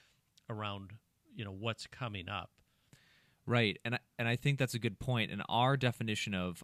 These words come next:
Speaker 2: offense to defense is synonymous with proactive versus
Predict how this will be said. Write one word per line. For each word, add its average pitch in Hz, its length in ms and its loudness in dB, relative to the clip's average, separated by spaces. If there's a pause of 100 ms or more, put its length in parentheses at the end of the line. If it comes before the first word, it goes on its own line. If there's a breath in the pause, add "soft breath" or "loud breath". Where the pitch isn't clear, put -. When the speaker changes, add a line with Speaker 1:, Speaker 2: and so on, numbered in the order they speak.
Speaker 2:
offense 101 600 0
to 101 140 -4
defense 95 560 -4
is 87 100 -6
synonymous 104 720 0
with 90 320 -2
proactive 95 720 2
versus 87 500 -8